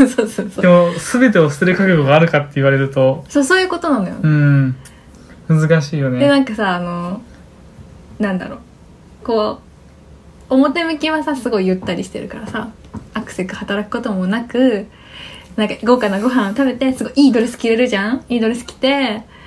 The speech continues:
Speaker 1: なんか、ね、す-、混んでる神社とかもさ、なんかこう、規制張ってさ、優雅にお参りできたりとかさ、するとか、そういう見え方をしてるわけじゃん。見せ方というか。
Speaker 2: うんうんうん。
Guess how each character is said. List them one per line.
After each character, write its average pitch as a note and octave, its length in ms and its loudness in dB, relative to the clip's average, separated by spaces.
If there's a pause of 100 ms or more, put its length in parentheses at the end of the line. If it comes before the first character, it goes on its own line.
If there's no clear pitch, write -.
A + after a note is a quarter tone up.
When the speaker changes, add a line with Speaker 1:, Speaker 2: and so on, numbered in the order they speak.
(460)
Speaker 1:
な A3 80 -2
ん G#3 80 -2
か、 - 320 -4 (640)
ね、 A#3+ 220 0
す-、 - 200 -4 (280)
混 A3+ 220 0
ん G#3+ 40 2
で G3 80 0
る F#3+ 240 -6 (720)
神 A3+ 160 0
社 G3 100 -6
と G#3+ 80 -10
か G#3 120 -4
も G3 100 -4
さ、 D#4 240 -2 (100)
な G#3+ 80 -6
ん - 20 -6
か - 100 -14
こ G3 80 -4
う、 F#3 100 -8 (1080)
規 - 120 -14
制 G#3 240 0
張 G3+ 160 -6
っ - 20 -8
て - 160 -14
さ、 G#3 220 -10 (1160)
優 A3 140 0
雅 F#3+ 120 -2
に F3 280 -10
お G3 60 -6
参 G3 160 0
り G3 60 -2
で G#3+ 100 0
き G#3+ 60 -12
た E3+ 80 -6
り E3+ 80 -6
と - 80 -12
か G3+ 100 -12
さ、 C#4 240 -4 (480)
す G#3 60 -4
る G3 100 -2
と F#3+ 120 -6
か、 G3+ 120 -12
そ A3+ 140 -6
う A#3 40 -2
い A#3+ 60 -2
う A#3 60 -2
見 A#3+ 100 2
え B3+ 60 2
方 C4+ 200 -2
を F#3 40 -10
し - 120 -16
て A#3+ 80 -8
る A#3+ 280 -6
わ - 100 -6
け A3 140 -4
じ - 100 -8
ゃ - 80 -6
ん。 A3 120 -10 (440)
見 G3+ 80 -4
せ F#3+ 140 -4
方 F3+ 240 -8
と - 120 -18
い - 40 -16
う A3 80 -18
か。 - 100 -20 (140)
Speaker 2:
う - 20 0
ん - 40 2
う - 20 0
ん - 20 0
う A2 40 -4
ん。 - 20 -6